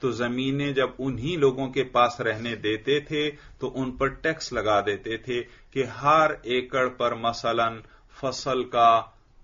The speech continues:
जितना भी तय कर लें, बीसवां हिस्सा देना है या तीसवां हिस्सा फसल का देना है या दसवां हिस्सा देना है, या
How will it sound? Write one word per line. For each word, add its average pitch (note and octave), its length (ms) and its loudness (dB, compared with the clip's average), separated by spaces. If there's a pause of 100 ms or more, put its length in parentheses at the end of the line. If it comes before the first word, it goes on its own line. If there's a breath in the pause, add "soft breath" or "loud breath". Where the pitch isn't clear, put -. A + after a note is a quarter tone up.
जितना G#3 360 4
भी F#3 160 4
तय D#3 220 6
कर C#3+ 240 4
लें, C3 220 -2
बीसवां D#3 500 0
हिस्सा B2 380 0
देना A2 380 0
है G#2+ 200 2 (400 soft breath)
या C3+ 200 10 (440)
तीसवां D#3+ 480 2
हिस्सा C3 420 0
फसल A#2 340 -4
का A2+ 180 0
देना G#2+ 440 -2
है G2+ 220 -2 (420 soft breath)
या B2 360 6 (100)
दसवां E3 460 2
हिस्सा C3 380 0
देना G#2+ 380 -2
है, G#2 200 0 (680 loud breath)
या F3+ 260 10